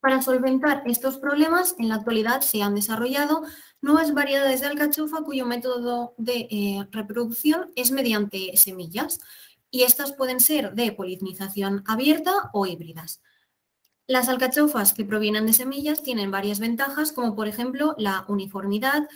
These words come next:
la alta productividad, la resistencia a las enfermedades y la rentabilidad. Sin embargo, debido a que tienen un, una fase juvenil, eh,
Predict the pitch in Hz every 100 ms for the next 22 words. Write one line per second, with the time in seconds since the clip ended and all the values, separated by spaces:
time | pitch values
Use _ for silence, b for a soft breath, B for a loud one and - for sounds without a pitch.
0 | B 220 214 208 208 202 202 202 208 208
1 | 220 269 277 247 226 220 220 208 - 240
2 | 226 202 180 - 196 190 202 202 220 220
3 | 240 277 294 349 339 B B B - 269
4 | 277 220 202 190 175 180 175 - b b
5 | - 247 240 254 294 294 320 - 226 226
6 | 262 254 269 277 269 208 220 220 208 202
7 | 196 185 _ _ _ _ _ _ 262 285
8 | 277 277 262 - 196 - 226 220 233 220
9 | 180 - 208 190 185